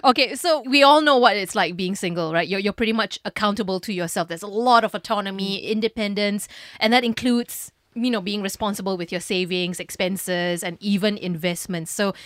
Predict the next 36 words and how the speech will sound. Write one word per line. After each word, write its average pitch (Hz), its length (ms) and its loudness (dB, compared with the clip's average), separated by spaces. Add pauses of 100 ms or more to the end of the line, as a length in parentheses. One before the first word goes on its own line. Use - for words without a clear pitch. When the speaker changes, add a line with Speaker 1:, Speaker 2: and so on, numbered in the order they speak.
(120)
Speaker 1:
these 240 280 2
are 254 120 6
the 196 100 0
areas 214 340 6
we're 190 60 -8
gonna 190 220 -2
cover 175 400 -2
for 170 180 -4
this 160 160 -6
episode, 156 480 -6
okay? 170 240 -4
So 185 140 -4
let's 247 260 0
start - 320 -2
with 214 140 -6
the - 80 -12
first, 175 580 -4 (380)
expenses. 190 720 -4 (100)
So - 160 -6
how 370 240 0
do 494 100 -10
you 453 120 -2
guys 254 560 2 (340)
plan 220 480 4
your 190 140 2
expenses? 175 500 -4
How 233 160 -2
do 233 80 -8
you 240 100 -6
prioritize 180 1160 -2
them? - 320 -12 (600)
Speaker 2:
So - 220 -4
for 220 140 2
me, 233 160 0
because 226 340 -4
I'm 160 460 -2